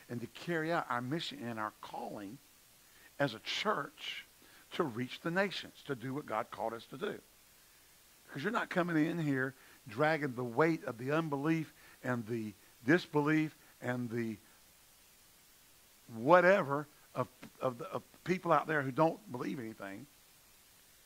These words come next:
You're strong, and you're coming together, and our mutual faith is energizing each other to new heights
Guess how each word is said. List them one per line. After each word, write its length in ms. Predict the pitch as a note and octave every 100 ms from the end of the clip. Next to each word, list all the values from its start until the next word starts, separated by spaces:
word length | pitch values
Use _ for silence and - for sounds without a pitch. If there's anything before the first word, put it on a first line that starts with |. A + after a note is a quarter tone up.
| - - - -
You're 140 | A#2
strong, 680 | - - A#2+ D3 D3 A#2 C#3 - - -
and 80 | A2+
you're 100 | B2+
coming 260 | D3 B2+
together, 380 | A2 G2+ C#3+ C#3 - - -
and 120 | A2
our 180 | A2+ A2+
mutual 520 | A#2 D3 - C3 A2 -
faith 260 | D3 C#3 - - - -
is 160 | - F#2+ -
energizing 640 | D3 C#3 B2 B2 A2 A#2+
each 240 | C3 B2 - C3+
other 360 | C#3 A2 G2+ - - -
to 60 | A#2+
new 220 | A2+ B2
heights 460 | G#2+ B2+ G#2+ -